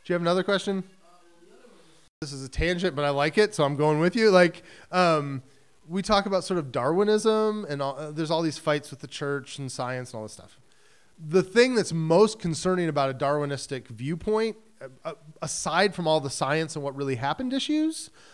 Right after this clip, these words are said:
the main issue for me is it's a, as a moral system. If you truly believe that survival of the fittest is not only the way the world works, but the way it should work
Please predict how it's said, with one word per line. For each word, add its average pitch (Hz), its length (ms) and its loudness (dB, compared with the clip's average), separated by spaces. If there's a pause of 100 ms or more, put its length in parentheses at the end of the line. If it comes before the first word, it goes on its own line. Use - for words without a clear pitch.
(140)
the 170 80 -4
main 247 380 4
issue 170 280 0
for - 140 -6
me 226 240 -2
is 160 160 0
it's 123 160 -16
a, 151 160 -10
as 143 160 -2
a 135 60 -2
moral 151 400 0
system. 92 540 -14 (460)
If 165 140 0
you 190 100 2
truly 247 440 -2
believe 180 880 -4 (320)
that 156 200 0
survival 165 640 0
of 139 140 -2
the 127 80 -8
fittest - 880 0 (540)
is 160 160 0
not 190 280 2
only 185 360 2
the 156 100 -2
way 160 240 0
the 160 80 -2
world 151 340 0
works, 160 540 0
but - 200 -2
the 160 60 -2
way 151 220 0
it 139 180 -4
should 220 760 -2
work 302 360 -2